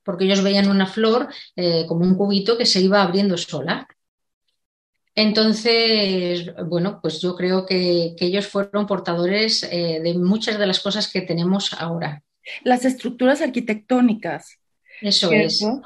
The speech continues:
Speaker 2: Todos, todos estos, eh, carigoleos de, de las paredes, los dibujos.
Speaker 1: Sí, sí.
Speaker 2: Es algo
Speaker 1: Sí, es
Speaker 2: maravilloso.
Speaker 1: cierto. Y bueno, allí en el pueblo precisamente el trazado de calles,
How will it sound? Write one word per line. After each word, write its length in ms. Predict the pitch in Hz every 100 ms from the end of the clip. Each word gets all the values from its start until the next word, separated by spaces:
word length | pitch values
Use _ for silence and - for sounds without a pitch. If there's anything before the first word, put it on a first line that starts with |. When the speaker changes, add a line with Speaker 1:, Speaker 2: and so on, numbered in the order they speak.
| _ _ _ _ _
Speaker 2:
Todos, 440 | 277 277 330 - -
todos 240 | 311 330
estos, 480 | 330 330 349 330 311
eh, 600 | - 233 220 208 208 196 202 190 -
carigoleos 840 | 208 208 214 214 208 226 226 226
de, 360 | 208 202 185 175
de 280 | 202 196 180
las 240 | 180 185 -
paredes, 840 | 190 175 190 214 214 214 175 165 175
los 180 | 180
dibujos. 880 | 170 196 208 240 247 165 185 190 190 - -
Speaker 1:
Sí, 60 | 170
sí. 240 | - 190 -
Speaker 2:
Es 100 | -
algo 140 | 269 311
Speaker 1:
Sí, 0 |
es 80 |
Speaker 2:
maravilloso. 580 | 254 214 190 170 180 233
Speaker 1:
cierto. 300 | - 160 - - _ _ _ - - _
Y 140 | 214
bueno, 220 | 214 254 226
allí 320 | 180 233 -
en 120 | 190
el 140 | 175
pueblo 260 | 175 240 269
precisamente 880 | 254 240 233 226 226 240 208 226 -
el 100 | 190
trazado 440 | 175 165 208 214 233
de 140 | 196
calles, 680 | 220 226 175 208 - - _